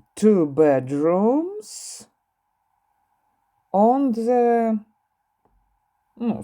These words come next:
first floor, наприклад, на першому поверсі. There are two bedrooms, де on the, на, on the first floor.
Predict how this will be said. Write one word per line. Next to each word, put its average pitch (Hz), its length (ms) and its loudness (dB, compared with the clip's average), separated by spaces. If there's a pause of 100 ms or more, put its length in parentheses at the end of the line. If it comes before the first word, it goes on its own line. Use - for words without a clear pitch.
(100)
first 190 460 0 (280)
floor, 120 300 -6 (440)
наприклад, 113 560 -16
на 139 420 -8
першому 117 600 -6 (100)
поверсі. - 680 -14 (380)
There 139 280 -2
are 127 220 -4
two 117 260 -8
bedrooms, 190 600 -6
де 139 300 -6 (680)
on 180 320 2
the, 233 400 -6 (120)
на, 143 460 -6 (840)
on 139 280 -6
the 208 520 -8
first 151 320 -4 (960)
floor. 120 420 -6